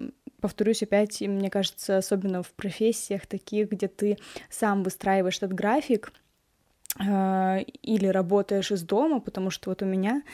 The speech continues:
а, тоже такая проблема, что я живу в студии, и, соответственно, мне очень сложно переключиться. Я там же работаю онлайн, я там же сплю, ам, и я, на самом деле, для себя такое решение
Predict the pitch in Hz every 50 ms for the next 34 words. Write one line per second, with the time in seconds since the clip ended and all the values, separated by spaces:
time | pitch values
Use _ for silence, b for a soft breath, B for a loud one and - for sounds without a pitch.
0 | B B B B B B B B - 202 190 185 185 180 - 208 196 180 - 196
1 | - 196 185 - 214 196 185 208 254 277 277 - - 208 196 202 196 185 208 190
2 | 185 - - - 269 285 262 - 220 196 190 185 - 196 185 - 226 254 - -
3 | 220 202 190 185 190 196 - - 220 202 185 - - - 214 202 208 208 180 196
4 | 196 190 185 B B B B B B B B - 214 196 - - 202 208 208 -
5 | - 226 202 - - - - 170 165 - _ _ - 190 180 190 190 190 190 185
6 | 185 180 180 - - 190 185 185 180 160 170 180 175 175 175 170 190 214 269 285
7 | - - 302 294 285 277 269 285 254 240 233 226 233 226 226 226 226 220 214 196
8 | 190 190 190 196 190 180 170 180 180 - - - 202 208 233 262 285 294 294 285
9 | B B B B B B B B B 214 208 202 196 202 196 196 196 196 190 190
10 | 190 196 - - - - 202 202 214 220 220 220 214 208 202 196 196 190 190 -
11 | - 247 254 254 _ _ _ - - - _ _ - - - - 98 202 190 190
12 | 220 208 240 262 262 240 - 233 220 220 202 233 247 226 214 185 202 202 - 208
13 | 226 226 - - 208 202 180 - 226 233 262 285 285 240 226 196